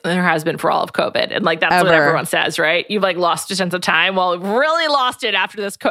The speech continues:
Speaker 1: after this Bachelor in Paradise season. <laughs>
Speaker 2: I mean, even when Justin was like, "Well, after knowing me for three days," I was like, "Three days?"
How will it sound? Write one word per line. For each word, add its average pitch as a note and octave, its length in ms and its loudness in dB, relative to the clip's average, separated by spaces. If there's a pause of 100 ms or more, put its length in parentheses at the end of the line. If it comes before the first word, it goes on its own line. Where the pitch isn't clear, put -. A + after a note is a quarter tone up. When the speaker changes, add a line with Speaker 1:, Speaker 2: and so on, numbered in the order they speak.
Speaker 1:
after G#3+ 220 0
this G#3 180 -2
Bachelor F#3 360 0
in F3+ 40 -6
Paradise E3 380 -2
season. F#3 420 -2 (580)
<laughs> - 540 -20
Speaker 2:
I C4 140 4
mean, B3 180 4
even C4 220 2
when C#4 160 2
Justin G#3+ 360 2
was G#3 160 0
like, F#3 280 2
"Well, F3 160 2
after F3 260 -4
knowing E3+ 200 2
me F3 60 0
for E3+ 120 0
three E3+ 200 0
days," D#3+ 300 0
I F#3 60 2
was G3 80 -2
like, F3+ 100 -2
"Three B3 260 0
days?" F3 540 0